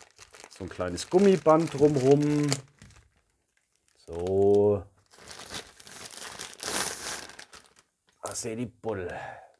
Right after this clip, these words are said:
Also sieht schon sexy aus, muss ich ganz ehrlich sagen. Sie haben ja auch draufgeschrieben, aus welchen Jahrgang die,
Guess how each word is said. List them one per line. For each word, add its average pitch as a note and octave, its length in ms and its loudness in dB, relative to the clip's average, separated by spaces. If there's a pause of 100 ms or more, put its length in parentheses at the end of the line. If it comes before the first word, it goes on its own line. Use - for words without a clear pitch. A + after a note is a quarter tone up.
(480)
Also F3+ 220 6
sieht F3+ 140 2
schon B2 160 0
sexy A2 380 -6
aus, F#2 260 -8
muss D#3+ 180 -2
ich D#3 120 -4
ganz A2+ 200 0
ehrlich F#2 260 -8
sagen. D#2+ 260 -14 (1040)
Sie D3+ 140 4
haben F3 100 8
ja F3+ 80 10
auch C#3 80 6
draufgeschrieben, F#3 720 4
aus C#3+ 240 0
welchen D3 320 4
Jahrgang B2 680 4
die, G#2+ 180 -8